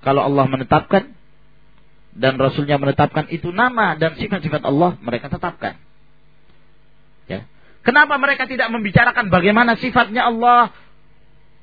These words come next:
bagaimana tangannya Allah, bagaimana matanya Allah? Kenapa mereka tidak membicarakan? Karena tidak dibicarakan oleh orang-orang terdahulu. Kalaulah yang demikian itu bermanfaat, tentunya Rasulullah sallallahu alaihi wasallam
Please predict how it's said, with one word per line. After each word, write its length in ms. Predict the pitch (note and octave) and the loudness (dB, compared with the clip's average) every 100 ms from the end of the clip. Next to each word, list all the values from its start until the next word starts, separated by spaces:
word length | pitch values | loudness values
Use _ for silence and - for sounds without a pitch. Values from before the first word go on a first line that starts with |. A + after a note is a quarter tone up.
| - - - - - - - - - - - | -20 -20 -20 -20 -20 -20 -20 -20 -20 -20 -2
bagaimana 480 | G3 A3 A#3+ A#3+ | 0 2 2 0
tangannya 400 | A#3 A#3+ B3 A#3+ | 2 0 0 0
Allah, 560 | A#3+ A#3 B3 B3 A3+ F#3+ - - | 0 2 4 4 4 -2 -18 -10
bagaimana 480 | E3+ A#3 A#3 B3 B3 | 0 0 0 -2 -2
matanya 480 | A#3 A#3+ B3 B3 A#3+ | -2 0 0 0 0
Allah? 200 | B3 A#3+ - - - - | 0 -4 -6 -20 -20 -20
Kenapa 320 | - C#4 C4 A3+ | -6 -4 -2 -2
mereka 240 | B3 A#3 | -4 -4
tidak 240 | A3 G3+ | -6 -4
membicarakan? 400 | G3 A3 G#3 E3 - - - | -2 -2 -2 -6 -12 -18 -14
Karena 240 | D#3 C3+ | -8 -4
tidak 220 | - G3 F#3 | -4 -4 -4
dibicarakan 520 | F#3 E3+ G#3 A3+ G#3+ | -4 -2 -2 -2 -4
oleh 160 | G3+ G3+ | -6 -6
orang-orang 480 | F#3 G#3+ G#3 A3 G#3 | -4 -4 -4 -8 -8
terdahulu. 560 | G3+ G3+ F#3+ G#3+ C3 - - - - - - - - - - - - - - - - | -8 -4 -2 -2 -4 -6 -14 -20 -20 -20 -20 -20 -20 -20 -20 -20 -20 -20 -20 -20 2
Kalaulah 400 | G3+ A3+ A3 G#3+ | 4 6 4 2
yang 160 | G#3+ | 2
demikian 320 | F#3+ G3 G#3+ G3+ | 4 6 6 6
itu 120 | G#3 | 4
bermanfaat, 800 | F3+ F#3+ G#3 G3 C#4 C#4+ G3 - - - - | 4 2 -2 -6 -4 2 2 2 -6 -20 -10
tentunya 400 | - C#3+ F3+ F#3+ | -6 -4 -4 -2
Rasulullah 440 | D#3 C#3+ F#3 E3+ C#3+ | -2 -2 -2 -2 -2
sallallahu 380 | D#3 D3+ E3 D3+ | -4 -2 -2 -4
alaihi 120 | C3 C3+ | -6 -4
wasallam 300 | B2+ C#3 | -2 -2